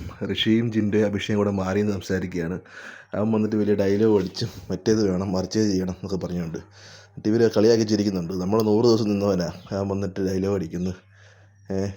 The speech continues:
ഇനിയിപ്പോൾ എന്തോ ഗെയിം കളിക്കാനാ? അപ്പം ഞാൻ, നമുക്ക്, നമുക്ക് നമ്മളായിട്ട് നിൽക്കാനല്ലേ പറ്റത്തുള്ളൂ ഇനി, അല്ലാതെ ഇനി എന്തോ ഗെയിം, ഇനി എന്തോ ഗെയിം കളിക്കാനാ? ഒരു ദിവസം കൂടെ ഉള്ളൂ."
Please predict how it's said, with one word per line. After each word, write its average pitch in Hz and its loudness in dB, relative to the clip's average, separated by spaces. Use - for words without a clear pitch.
ഇനിയിപ്പോൾ 104 0
എന്തോ 104 4
ഗെയിം 104 2
കളിക്കാനാ? 92 2
അപ്പം 92 -4
ഞാൻ, 92 -2
നമുക്ക്, 101 -4
നമുക്ക് 104 -2
നമ്മളായിട്ട് 104 2
നിൽക്കാനല്ലേ 101 2
പറ്റത്തുള്ളൂ 90 -2
ഇനി, 87 -6
അല്ലാതെ 101 0
ഇനി 104 0
എന്തോ 107 4
ഗെയിം, 101 4
ഇനി 113 0
എന്തോ 113 2
ഗെയിം 104 4
കളിക്കാനാ? 92 0
ഒരു 95 0
ദിവസം 95 2
കൂടെ 95 2
ഉള്ളൂ." 73 -6